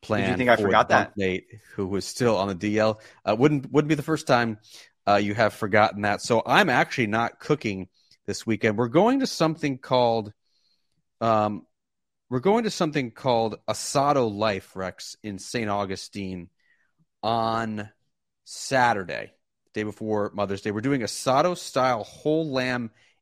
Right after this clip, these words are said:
Speaker 1: and pig roast, uh, which sounds absolutely wonderful. Never been to one, uh, before, so we're doing, I'm, we're having someone else do, uh, the hard part. Uh, that should be great, along with a head spa. Got my wife a head spa. You ever heard of that?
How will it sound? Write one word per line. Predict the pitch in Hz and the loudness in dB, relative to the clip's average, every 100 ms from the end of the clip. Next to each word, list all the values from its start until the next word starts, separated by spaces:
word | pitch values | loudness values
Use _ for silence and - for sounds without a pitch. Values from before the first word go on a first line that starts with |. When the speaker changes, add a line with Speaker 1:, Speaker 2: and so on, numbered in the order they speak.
| - | -10
Speaker 1:
and | 113 107 | -8 -8
pig | - - 196 139 | -2 0 0 -2
roast, | 87 64 - - _ _ _ _ _ _ _ | -10 -12 -14 -18 _ _ _ _ _ _ _
uh, | 95 95 | -2 0
which | 85 101 | -2 -8
sounds | - 113 104 - | -6 -4 -6 -8
absolutely | - 135 - 120 92 | -4 -4 -4 -8 -8
wonderful. | 90 107 117 107 110 | -6 -4 -4 -4 -2
Never | 117 127 | -2 -2
been | 127 120 | -2 -2
to | |
one, | 110 113 110 - _ _ _ - | -2 -4 -4 -12 _ _ _ -4
uh, | 92 92 | -2 -2
before, | 90 - 123 113 104 | -4 -10 -6 -4 -6
so | - | -6
we're | 104 101 | -6 -4
doing, | 123 123 113 107 | -2 -4 -4 -8
I'm, | 107 104 - _ | -10 -10 -16 _
we're | 92 95 117 | -16 -10 -4
having | 127 117 | -4 -4
someone | 127 107 | -4 -4
else | 101 - | -4 -6
do, | 101 90 85 _ _ _ - | -8 -6 -10 _ _ _ -4
uh, | 98 | -2
the | 92 | -2
hard | 92 87 - | -2 -2 -4
part. | 80 - _ - | -16 -16 _ -18
Uh, | 85 | -10
that | 101 107 | -6 -4
should | 104 | -6
be | 98 | -8
great, | 92 98 95 - | -4 -4 -4 -4
along | 98 110 | -4 -2
with | 104 | -4
a | 95 | -6
head | - 113 113 | -4 -4 -6
spa. | - - - _ - | -12 -14 -14 _ -12
Got | 95 | -10
my | 92 | -8
wife | 90 85 _ _ _ _ - | -8 -8 _ _ _ _ -14
a | |
head | - 101 | -8 -8
spa. | - 78 | -6 -6
You | 82 | -2
ever | 104 123 | 0 0
heard | 147 | 2
of | |
that? | 160 175 | 0 -2